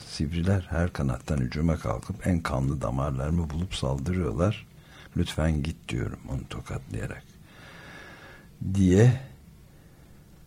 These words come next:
ve Eduardo Galeano'nun sorusunu öfkeyle hatırlıyorum diyor. "Nuh sivrisinekleri neden gemisine aldı?" Belli ki mülayim adam olduğunu düşündüğü bir Aziz için de şöyle soruyor. "A-, As-,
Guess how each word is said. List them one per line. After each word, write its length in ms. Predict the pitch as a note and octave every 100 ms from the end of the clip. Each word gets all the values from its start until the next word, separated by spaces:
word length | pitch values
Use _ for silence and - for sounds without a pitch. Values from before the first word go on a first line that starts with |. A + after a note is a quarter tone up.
| - -
ve 460 | G2+ G#2 G#2+ G2+ F2+ - - -
Eduardo 580 | G2+ A2 A#2+ A2+ A#2+
Galeano'nun 680 | G2+ G2+ A2 A#2+ A#2+ G#2 E2+
sorusunu 600 | E2+ - F2+ F2+ - B2+
öfkeyle 440 | F#2 - A#2+ G2+
hatırlıyorum 840 | E2 D#2 - C#2 C2+ C2 A1+ B1+ B1
diyor. 200 | G#1+ G#1+ -
"Nuh 220 | F#2+ A2+ A2 -
sivrisinekleri 920 | - G2 G2 G2 F#2 F2+ - F#2+ G#2+
neden 380 | F#2+ F2+ G2+ F#2
gemisine 460 | E2 D2 - B1+
aldı?" 380 | B1+ A1+ A#1+ B1 - - - - - - - - - -
Belli 280 | F2 G2
ki 140 | B2 B2
mülayim 480 | F#2+ F#2 F#2 G2+ G#2+
adam 340 | F2 E2 E2
olduğunu 420 | E2 D#2+ F#2 F#2+
düşündüğü 640 | E2 - E2+ E2 F#2 F2+ E2
bir 260 | E2+ -
Aziz 260 | G2 G2+ F#2
için 340 | D2 - C2
de 140 | G2 A2
şöyle 380 | - F#2 D2+
soruyor. 540 | C2+ - D#2 A#1+ A1+ - -
"A-, 360 | F2+ E2+ - F2+
As-, 240 | - -